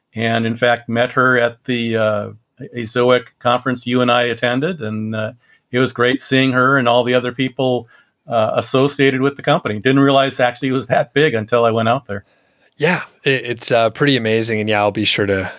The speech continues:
Speaker 2: get this over to the, the team so they see that the, Alyssa got a shout out. Um, yeah, it, it was great. Um, it's been great working with Ezoic over the last few years. And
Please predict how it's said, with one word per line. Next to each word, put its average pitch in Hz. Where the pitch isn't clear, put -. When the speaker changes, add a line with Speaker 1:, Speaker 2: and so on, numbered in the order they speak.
Speaker 2:
get 113
this -
over 101
to 104
the, 98
the 110
team 135
so 117
they 101
see 107
that 101
the, 98
Alyssa 104
got 101
a 98
shout 101
out. 98
Um, 123
yeah, 147
it, 127
it -
was 131
great. 127
Um, 110
it's 107
been 117
great 110
working 107
with 101
Ezoic 104
over 101
the 101
last 101
few 110
years. 107
And 92